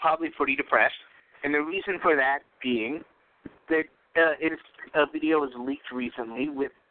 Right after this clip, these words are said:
uh, Lakers rookie D'Angelo Russell. Obviously, everybody knows about this, but Lakers rookie D'Angelo Russell, uh, filming himself, interviewing Nick Young, who's watching the television show. D'Angelo asks him about, uh, girls that he's seeing on the side.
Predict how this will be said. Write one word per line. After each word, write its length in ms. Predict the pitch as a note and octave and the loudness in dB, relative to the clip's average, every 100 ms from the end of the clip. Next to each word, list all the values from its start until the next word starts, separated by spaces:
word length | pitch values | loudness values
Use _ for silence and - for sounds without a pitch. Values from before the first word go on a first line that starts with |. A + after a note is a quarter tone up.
| - | -2
uh, 380 | C#3 C3 B2+ C#3 - C3+ | 0 0 0 -2 -4 -2
Lakers 320 | C3+ C3+ C3+ | 0 2 0
rookie 240 | C#3 C3+ C#3 | -2 -4 -2
D'Angelo 540 | C3 C3 B2 C3 B2 | 0 0 0 2 2
Russell. 300 | A#2+ A#2+ C#3 | 2 2 2
Obviously, 420 | C3 B2+ B2 A#2+ | 2 -2 -2 0
everybody 360 | A2+ A2 A2 A2 | 0 -2 -4 -2
knows 180 | A2 A2+ | 0 0
about 200 | A2 A2 | 0 0
this, 140 | A#2+ - | -2 0
but 140 | B2 - _ - - _ | -2 -2 _ -20 -20 _
Lakers 260 | D3 D3+ C#3+ | 0 0 0
rookie 260 | D3+ C#3+ C3+ | 0 0 2
D'Angelo 460 | C3+ C3 C3 C3 | 4 4 4 2
Russell, 500 | B2 A#2 C3 C3 C#3+ C3+ | 2 2 2 2 2 2
uh, 300 | C3+ B2+ B2 - | 2 2 0 -2
filming 280 | C3+ C3 B2+ | 0 0 0
himself, 420 | B2 - B2+ C3+ _ _ _ _ _ _ F3 | 0 2 4 4 _ _ _ _ _ _ -2
interviewing 500 | G3+ F#3 E3 D3+ C#3+ | -2 -2 -2 -2 -2
Nick 160 | C#3 - | -4 -4
Young, 260 | C3 C3+ C3+ | -4 -2 -4
who's 120 | C3 | -2
watching 340 | B2+ B2+ C3 | 0 -2 -4
the 60 | B2+ | -8
television 520 | C3+ B2+ B2 A#2 A#2+ - | -2 -2 -2 -4 -4 -2
show. 240 | B2 B2 C#3 - - - | -2 -2 -4 -12 -20 -2
D'Angelo 460 | C#3+ C#3 C#3 C#3 C#3 B2 | 2 2 4 4 4 4
asks 220 | C3 - - - | 4 2 -8 -6
him 240 | D3 D3 D3 | -2 -2 -2
about, 360 | B2 B2+ B2+ B2 - - | -2 2 2 0 -6 -4
uh, 200 | B2+ A#2+ A#2 - | 0 0 -2 0
girls 320 | C#3 C3+ C#3+ | 2 2 -2
that 80 | C3 A#2+ | -6 -8
he's 100 | A#2+ - | -8 0
seeing 240 | C#3 C#3 C3+ | 4 6 4
on 120 | B2 | 2
the 80 | - | -2
side. 300 | A#2+ B2 C#3 | 0 2 2